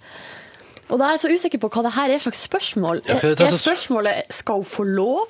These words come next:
Speaker 2: Er det, ja, hvis det er det, så ja.
Speaker 1: <laughs> Eller er det, skal Mysil Bergsprekken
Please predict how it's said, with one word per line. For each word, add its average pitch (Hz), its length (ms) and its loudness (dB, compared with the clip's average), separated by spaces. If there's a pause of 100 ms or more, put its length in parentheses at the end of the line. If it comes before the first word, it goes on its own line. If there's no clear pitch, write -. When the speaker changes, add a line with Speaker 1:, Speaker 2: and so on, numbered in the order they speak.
(300)
Speaker 2:
Er 151 100 2
det, 175 80 6
ja, 190 80 6
hvis 190 160 -2
det 170 80 4
er 165 80 4
det, 165 100 8
så 143 140 4
ja. 135 400 6
Speaker 1:
<laughs> 269 800 0 (640)
Eller 311 180 2
er 415 240 0
det, 277 100 0 (100)
skal 262 280 -2 (240)
Mysil 254 520 0
Bergsprekken 208 760 -4